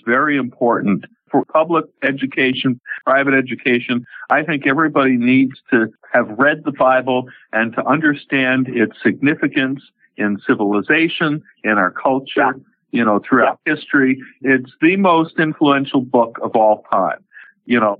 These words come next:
Speaker 2: Right.
Speaker 1: so for
Speaker 2: Right.
Speaker 1: starters, I'm a big believer that, you know, kids need to be taught the Bible, period. Now,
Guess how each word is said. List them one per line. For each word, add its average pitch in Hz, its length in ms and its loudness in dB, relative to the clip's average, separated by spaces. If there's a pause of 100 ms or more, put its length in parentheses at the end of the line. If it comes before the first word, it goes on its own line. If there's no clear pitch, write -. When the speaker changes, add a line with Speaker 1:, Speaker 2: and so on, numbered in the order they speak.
Speaker 2:
Right. 127 100 4
Speaker 1:
so 135 300 -2
for 143 100 0
Speaker 2:
Right. - 80 -6
Speaker 1:
starters, 175 480 0 (280)
I'm 135 200 0
a 117 60 2
big 175 400 0
believer 170 600 2 (400)
that, 117 340 0 (560)
you 120 100 -4
know, 104 200 0
kids 170 400 -4
need 143 240 0
to 143 60 -4
be 131 140 0
taught 113 360 0
the 107 60 -8
Bible, 101 460 0 (140)
period. 107 340 0 (440)
Now, 123 260 -2